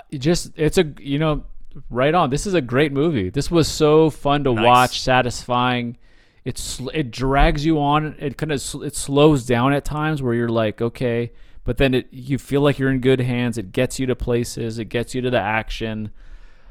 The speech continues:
Speaker 1: Um, it really uses ScarJo well. You know, like,
Speaker 2: Yeah.
Speaker 1: you're as drawn into her as all these m-, men in Scotland <laughs> are, you know?
Speaker 2: Yeah.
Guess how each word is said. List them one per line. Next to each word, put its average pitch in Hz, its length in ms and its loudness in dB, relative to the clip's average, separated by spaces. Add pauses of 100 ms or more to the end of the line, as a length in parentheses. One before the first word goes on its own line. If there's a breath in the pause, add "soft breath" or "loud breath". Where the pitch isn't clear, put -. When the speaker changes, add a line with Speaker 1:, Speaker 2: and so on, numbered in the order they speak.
(300 soft breath)
Speaker 1:
Um, 113 380 -2
it 110 120 -2
really 139 400 2
uses 127 420 -2
ScarJo 120 640 2
well. 113 680 0
You 120 140 -4
know, 113 140 0
like, 110 240 -4
Speaker 2:
Yeah. 117 120 0
Speaker 1:
you're 139 240 6
as 131 240 6
drawn 127 400 2
into 123 300 0
her 117 420 4
as 113 220 -2
all 113 200 4
these 110 260 0
m-, 110 200 -6
men 117 500 0
in 110 160 -2
Scotland 123 560 2
<laughs> - 20 8
are, 135 400 6
you 160 120 2
know? 147 320 2 (120)
Speaker 2:
Yeah. 120 300 -4